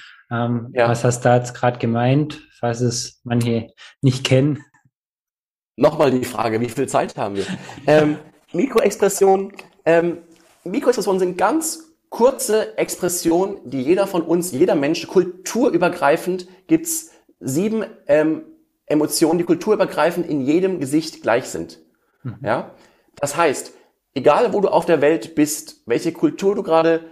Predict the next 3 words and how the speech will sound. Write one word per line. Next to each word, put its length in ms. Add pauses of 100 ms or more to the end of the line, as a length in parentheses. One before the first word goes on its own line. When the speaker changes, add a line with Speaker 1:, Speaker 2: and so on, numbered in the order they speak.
(460)
Speaker 2:
äh, 300 (280)
dir 120
gegenübersteht, 1000